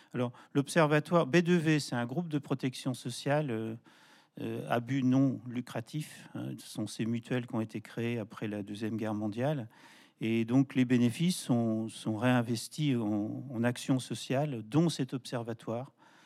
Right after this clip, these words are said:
Alors, euh, il y a notamment des bourses pour des étudiants. Je pense qu'il y a eu des étudiants de Bordeaux, d'ailleurs, qui ont bénéficié de bourses, mais de, de vraies bourses, hein, des allocations de recherche, euh, pour faire une thèse.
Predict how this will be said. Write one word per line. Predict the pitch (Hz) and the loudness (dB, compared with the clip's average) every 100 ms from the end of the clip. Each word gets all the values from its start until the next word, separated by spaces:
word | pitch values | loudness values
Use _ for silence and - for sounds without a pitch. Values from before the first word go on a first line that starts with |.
| - _ _ | -20 _ _
Alors, | 104 107 110 107 | -6 -4 -2 -2
euh, | 104 104 | -4 -2
il | 104 | -4
y | |
a | 104 | -2
notamment | 107 104 110 117 | -4 -2 0 2
des | 110 | 0
bourses | 95 127 123 | 2 2 2
pour | - 120 | -8 -6
des | 110 104 | -4 -2
étudiants. | 107 - 107 123 | -4 -4 0 2
Je | 160 - | 2 -2
pense | 131 | -6
qu'il | - 113 | -2 -4
y | |
a | |
eu | 110 | -2
des | 110 | -2
étudiants | 117 117 120 120 | -2 -2 -2 0
de | |
Bordeaux, | 110 110 120 135 | 0 0 0 -2
d'ailleurs, | 117 123 127 | -2 -6 -6
qui | 127 | -6
ont | |
bénéficié | 107 107 110 - - 113 | -4 -4 -6 -10 -8 -8
de | 104 | -6
bourses, | 101 113 160 - - - _ | -6 -4 -4 -6 -18 -20 _
mais | 113 | -2
de, | 117 | -2
de | 113 113 | 0 -2
vraies | 104 120 | 0 -2
bourses, | 117 165 - | -2 -4 -6
hein, | 123 | -8
des | 120 107 | -6 -6
allocations | 110 107 110 - 117 | -6 -4 -8 -4 -6
de | 107 | -4
recherche, | 107 - 120 - - | -6 -6 -6 -8 -12
euh, | 101 - - - - _ | -12 -14 -20 -20 -20 _
pour | - | -18
faire | - 120 110 | -8 -4 -2
une | 104 | -2
thèse. | - 127 143 151 113 | 0 0 2 0 -4